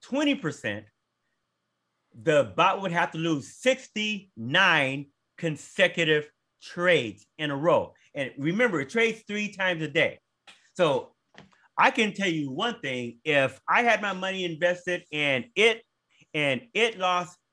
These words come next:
six or nine trades in a row, I'm out. I'm pulling my money out. And most people would, okay? This is probably the, the single most powerful thing for you to look at.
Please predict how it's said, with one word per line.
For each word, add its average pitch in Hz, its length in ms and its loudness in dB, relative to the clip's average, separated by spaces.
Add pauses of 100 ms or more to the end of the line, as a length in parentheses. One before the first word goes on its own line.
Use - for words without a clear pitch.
(140)
six - 480 -6 (180)
or 160 180 2
nine 254 380 0
trades 185 360 0
in 143 100 0
a 135 40 -2
row, 101 360 -2 (880)
I'm 220 220 2
out. 131 220 -2 (340)
I'm 233 160 2
pulling 190 320 -2
my 139 400 0
money 135 320 -4
out. 92 220 -8 (200)
And 214 220 -2
most 226 340 0
people 165 380 -6
would, 98 160 -8 (640)
okay? 180 400 2 (340)
This 262 260 2
is 233 120 -8
probably 202 500 -2
the, 151 380 0
the 135 320 -4
single 226 320 -2
most 156 340 -2
powerful 214 420 -2
thing 180 380 -4 (300)
for 170 240 4
you 165 560 0 (220)
to 165 140 -2
look 165 280 0
at. 117 220 -2